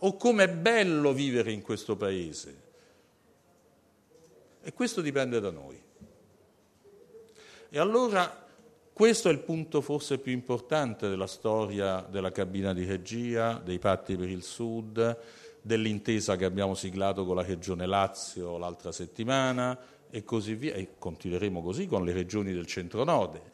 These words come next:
Diciamo, saranno strumenti più agili rispetto ai patti per il Sud, ma saranno comunque intese, momenti di confronto in cui insieme si stabilisce cosa serve fare alla popolazione, ai cittadini, perché i cittadini possano dire:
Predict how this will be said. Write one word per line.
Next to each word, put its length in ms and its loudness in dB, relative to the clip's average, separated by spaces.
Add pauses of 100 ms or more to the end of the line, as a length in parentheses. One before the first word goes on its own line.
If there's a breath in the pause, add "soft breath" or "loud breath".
(520 loud breath)
Diciamo, 380 -2
saranno 380 -2
strumenti 480 -4
più 200 -4
agili 460 2
rispetto 480 -4
ai 60 -4
patti 340 -6
per 160 -8
il 140 -8
Sud, 580 -4 (240 loud breath)
ma 140 -4
saranno 400 0
comunque 480 0
intese, 1040 0
momenti 500 0
di 100 -2
confronto 680 0
in 80 -4
cui 160 -2
insieme 500 2
si 140 -2
stabilisce 720 0
cosa 380 4
serve 720 0
fare 760 -4
alla 280 2
popolazione, 920 0
ai 140 -2
cittadini, 760 -4
perché 240 -4
i 40 -10
cittadini 480 -8
possano 440 -2
dire: 440 0